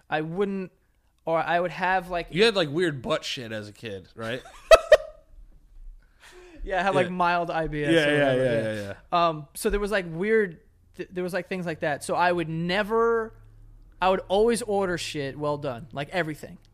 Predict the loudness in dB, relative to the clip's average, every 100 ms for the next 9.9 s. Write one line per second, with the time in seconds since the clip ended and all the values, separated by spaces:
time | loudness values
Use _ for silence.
0 | _ -4 -4 -4 -4 -4 -8 -6 -4 -4
1 | -6 -8 -6 -6 -6 -8 -8 -8 -4 -2
2 | -2 -4 -4 -2 -2 0 4 6 4 2
3 | 2 2 2 -2 -2 0 -2 -4 -6 -4
4 | -2 -4 -8 _ _ -6 -4 -4 -4 -6
5 | -8 -12 -16 -20 -20 -6 -4 -2 -2 -4
6 | -4 -8 -8 -6 -4 -6 -4 -4 -2 -4
7 | -4 0 0 0 -4 -6 -6 -6 -10 -16
8 | -2 2 4 4 2 2 0 -4 -2 -4
9 | -6 -8 -6 -6 -6 -8 -8 -10